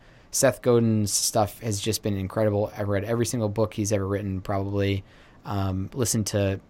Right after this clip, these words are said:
almost all of his podcasts. Yeah, I listened to a lot of different interview shows. Um, I've been digging through, like, all of Howard Stern's interviews. Um, so I would, like, start more on, like, the outside circle,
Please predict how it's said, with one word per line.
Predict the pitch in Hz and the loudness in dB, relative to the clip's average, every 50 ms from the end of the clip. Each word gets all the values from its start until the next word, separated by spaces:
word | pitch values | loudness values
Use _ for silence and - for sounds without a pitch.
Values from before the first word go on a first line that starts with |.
| - - - - - - - | -20 -20 -20 -20 -20 -8 -4
almost | 131 127 127 123 117 - 127 | 0 2 2 2 2 2 2
all | 113 107 | 2 4
of | 104 | 4
his | 104 - | 2 0
podcasts. | - - 98 98 95 - 101 101 95 95 95 - - - - - - - - - - - - - - - - - - - | -2 -2 -2 -2 -2 -2 -2 -2 0 -2 0 0 0 -2 -2 -4 -10 -18 -20 -20 -20 -20 -20 -20 -20 -20 -20 -20 -6 2
Yeah, | 143 139 117 104 | 6 6 6 8
I | 110 | 6
listened | 135 135 - 151 | 4 4 4 2
to | 127 | 4
a | 110 | 4
lot | 104 107 117 123 | 6 6 4 4
of | 120 | 4
different | 120 113 - 120 113 131 | 2 0 0 -2 -2 0
interview | 113 113 110 107 110 110 104 | 0 0 0 0 0 -2 -2
shows. | - - 113 107 104 101 104 98 - - - - | 0 0 2 2 2 2 2 2 0 -2 -2 -4
Um, | - 120 101 98 98 | -4 -4 -4 -4 -4
I've | - 101 104 | -4 -4 -2
been | 110 104 | -2 0
digging | 101 113 104 107 107 98 | 0 0 0 0 -2 -2
through, | - 113 107 101 | -2 -2 -2 0
like, | 98 90 - - - | 0 -2 -4 -8 -8
all | - 104 104 104 107 | -4 -2 0 2 2
of | 104 101 | 0 0
Howard | 107 104 98 95 95 92 | -2 -4 -4 -2 -2 -2
Stern's | - - - 110 104 101 101 98 - | -4 -4 -2 -2 -2 -2 -2 -2 -2
interviews. | - 107 101 101 101 104 101 98 98 98 98 - - - - - - - - - - - - - | -2 -2 -2 -2 0 0 0 0 0 0 0 0 -2 -2 -4 -10 -20 -20 -20 -20 -20 -20 -12 -6
Um, | - 104 101 101 101 101 98 98 98 95 95 - - _ - - - - - | -2 0 2 2 2 2 0 0 0 -2 -4 -6 -10 _ -20 -20 -20 -10 -2
so | - - 170 | 2 4 4
I | 147 151 175 | 6 6 6
would, | 208 190 | 6 8
like, | 170 170 139 - | 8 6 6 4
start | - - - - 123 123 135 135 175 | 2 -2 0 2 2 2 2 0 -2
more | 180 185 135 120 120 117 117 120 123 123 | -4 -4 -2 0 0 0 2 2 2 0
on, | 117 | 0
like, | 107 104 98 - | 0 -2 -4 -6
the | - - - | -8 -6 -2
outside | 107 113 113 - - 147 156 156 147 | -2 -2 0 0 0 0 0 0 0
circle, | - - 165 160 160 - 170 165 165 165 160 160 - | -2 -2 -2 -2 -2 0 0 2 2 2 0 -2 -6